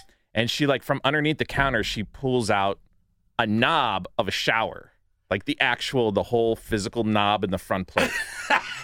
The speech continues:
Speaker 1: And she's like, "Let me show you how to turn the water on." I'm like, "What the hell is
Speaker 2: Oh,
Speaker 1: going
Speaker 2: where are
Speaker 1: on?"
Speaker 2: we staying?
Speaker 1: Yeah, so she,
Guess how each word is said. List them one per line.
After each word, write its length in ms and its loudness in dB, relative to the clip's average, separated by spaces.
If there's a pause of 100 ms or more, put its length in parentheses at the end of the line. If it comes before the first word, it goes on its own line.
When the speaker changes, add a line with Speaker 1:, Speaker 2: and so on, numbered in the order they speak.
(680)
Speaker 1:
And 80 -4
she's 220 0
like, 220 0 (340)
"Let 240 2
me 140 2
show 200 0
you 200 2
how 160 0
to 80 2
turn 340 -2
the 80 4
water 540 2
on." 100 -2 (1500)
I'm 60 -10
like, 180 -6
"What 520 -14 (180)
the 80 -14
hell 880 -6
is 140 4
Speaker 2:
Oh, 60 4
Speaker 1:
going 300 6
Speaker 2:
where 180 6
are 40 4
Speaker 1:
on?" 60 2
Speaker 2:
we 60 0
staying? 600 2
Speaker 1:
Yeah, 480 2
so 220 0
she, 240 -2